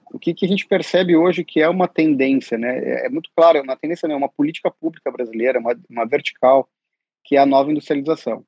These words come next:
Então, e dentro da nova industrialização, existem ainda as, as diretrizes, né, que é a transformação energética, que nós podemos ab-,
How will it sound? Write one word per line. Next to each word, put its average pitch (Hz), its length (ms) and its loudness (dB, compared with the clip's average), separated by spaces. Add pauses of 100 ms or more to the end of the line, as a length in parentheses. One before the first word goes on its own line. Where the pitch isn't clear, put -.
(100)
Então, 143 340 -4
e 147 240 -2
dentro 190 280 -2
da 180 100 4
nova 147 240 2
industrialização, 127 760 -4 (440)
existem 156 480 0
ainda 160 200 4
as, 147 200 -2
as 131 200 -2
diretrizes, 156 760 0
né, 113 180 -6
que - 100 -8
é 117 40 0
a - 40 -10
transformação 127 600 -4
energética, 123 920 0 (720)
que - 140 0
nós 160 320 4
podemos 175 600 -2
ab-, 156 240 0